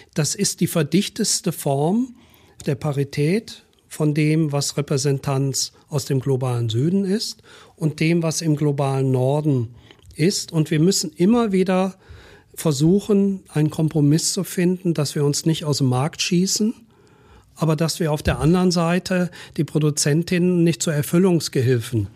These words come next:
eines Marktes machen. Und die Erfahrung, die ich in diesem Gremium gemacht habe, die nicht immer einfach war, weil man muss um, um Kompromisse, äh, dann auch ringen, war eigentlich die beste,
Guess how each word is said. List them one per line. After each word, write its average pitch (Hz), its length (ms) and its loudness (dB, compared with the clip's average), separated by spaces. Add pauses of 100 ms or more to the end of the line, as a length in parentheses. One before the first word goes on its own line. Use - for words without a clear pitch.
(320)
eines 127 320 -2
Marktes 110 640 -4 (560)
machen. 104 340 -6 (320)
Und 151 160 0
die 185 140 4
Erfahrung, 180 580 2
die 165 80 0
ich 160 140 0
in 156 100 2
diesem 180 300 2
Gremium 185 540 2
gemacht 165 440 -2
habe, 170 480 0 (340)
die 180 60 6
nicht 190 220 4
immer 196 200 2
einfach 175 460 0
war, 156 280 0
weil 160 340 2 (400)
man 151 100 2
muss 170 300 2
um, 160 420 2 (400)
um 165 160 4
Kompromisse, 156 960 2
äh, 143 200 0
dann 147 240 0
auch 143 240 -2
ringen, 175 460 4 (520)
war 147 200 0
eigentlich 165 320 2
die 165 100 0
beste, 180 680 0